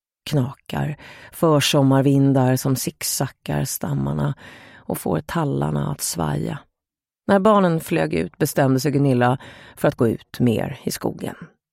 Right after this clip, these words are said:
Det var ju det där med renlaven, eller kanske bara för att plocka lingon. Vad man gjorde spelade inte så stor roll. Det viktiga var ju att man kom ut, bara på med stövlarna och traska ut. Men hon gjorde det inte,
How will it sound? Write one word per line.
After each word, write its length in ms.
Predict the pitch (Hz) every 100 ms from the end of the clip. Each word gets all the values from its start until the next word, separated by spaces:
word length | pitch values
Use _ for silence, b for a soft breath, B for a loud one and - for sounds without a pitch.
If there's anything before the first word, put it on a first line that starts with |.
| _ _ _
Det 80 | 165
var 180 | 135 147
ju 140 | 180
det 80 | 160
där 160 | 143 131
med 180 | 127
renlaven, 920 | 135 160 131 123 127 139 - 170 147 143 _ _ _ -
eller 160 | 226 -
kanske 280 | 165 151 170
bara 220 | 151 -
för 100 | -
att 80 | -
plocka 340 | - - -
lingon. 520 | 143 147 139 165 156 - B B B B
Vad 160 | - 175
man 140 | 185
gjorde 280 | 190 190 214
spelade 400 | - 208 180 160
inte 160 | 151 -
så 80 |
stor 340 | 160 - 147 139
roll. 360 | 170 147 139 151 B B B B
Det 80 | 180
viktiga 500 | 208 - - 196 196
var 160 | 240
ju 60 | 208
att 120 | 151
man 140 | 175 160
kom 240 | - 214
ut, 560 | - 254 - - - - B _
bara 280 | - 165 156
på 260 | 233 233
med 160 | 220 214
stövlarna 520 | - 202 151 147 165 -
och 180 | 160 -
traska 540 | - 127 - - -
ut. 520 | - - _ - - - _
Men 460 | 156 147 151 156 165 - _ _ _
hon 100 | -
gjorde 240 | 165 190 170
det 80 |
inte, 300 | 208 - 147